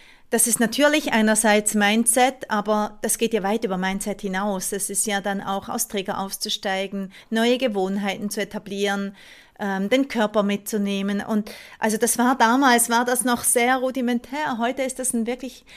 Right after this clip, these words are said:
ausgeklügeltes System, was eben Energetic Coding ist heute.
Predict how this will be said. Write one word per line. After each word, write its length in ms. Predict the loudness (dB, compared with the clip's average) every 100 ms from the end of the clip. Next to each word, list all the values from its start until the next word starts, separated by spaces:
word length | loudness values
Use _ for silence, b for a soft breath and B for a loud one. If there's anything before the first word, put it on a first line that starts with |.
| B B B
ausgeklügeltes 1080 | 2 2 2 0 -2 -2 -2 -2 0 0 0
System, 760 | 2 0 4 2 2 -2 -4 -6 -14 -20 -20 -8
was 340 | 0 2 2
eben 220 | 0 2
Energetic 480 | 2 2 0 -4 -4
Coding 400 | 0 0 0 -2
ist 320 | -4 -6 -6
heute. 460 | -8 -8 -6 -6